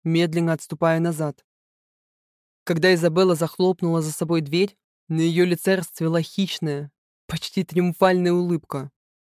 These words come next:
В одно мгновение она преодолела разделяющее нас расстояние, буквально запрыгнула на меня и жадно впилась в мои губы. По телу разлилось отвратительное, какое-то липкое чувство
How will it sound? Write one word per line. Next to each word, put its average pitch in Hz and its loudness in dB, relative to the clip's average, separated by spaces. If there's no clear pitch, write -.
В 156 -2
одно 175 2
мгновение 175 4
она 165 2
преодолела 165 0
разделяющее 165 0
нас 170 -2
расстояние, 160 -4
буквально 170 4
запрыгнула 165 2
на 160 2
меня 165 2
и 160 -6
жадно 165 2
впилась 175 2
в - -20
мои 170 0
губы. 151 -6
По 170 2
телу 190 4
разлилось 165 0
отвратительное, 160 -4
какое-то 156 -6
липкое 165 -2
чувство 151 -8